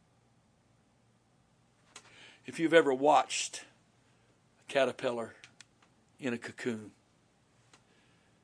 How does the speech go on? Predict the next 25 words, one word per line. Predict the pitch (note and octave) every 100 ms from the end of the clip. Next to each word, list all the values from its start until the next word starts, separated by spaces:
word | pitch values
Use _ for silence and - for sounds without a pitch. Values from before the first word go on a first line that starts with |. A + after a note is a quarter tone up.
| _
And | -
as | A#2 A2 -
his | A#2+ -
body | A#2 B2+ B2
begins | A2+ A2+ A#2 A2+
to | -
change | - B2 A#2 A2+ G#2+
and | A2 A2 _ _ _ _ _ - _ _ _ _ _ _ _ _ _ _
grows | - B2 A#2
wings | A#2 A#2 A2+ G#2
and |
becomes | A#2+ - A#2 A2
a |
butterfly, | A2+ B2+ A#2 - G2 - - -
he's | B2
still | - D3 B2
inside | G#2+ A#2 G#2+
the |
cocoon. | - - - A#2+ A2 _ _ _ _ _ _ _ - _ - - - -
It's | -
very | D3+ C#3+
confining, | - C3+ - C#3 C3+ A#2+ G#2+ A2+
very | C3 B2+ A#2
restrictive. | A2 - - - D3+ - - G2 G2 - _ _ _ _ _ _ _ _ _ _ _ _
It's | - - -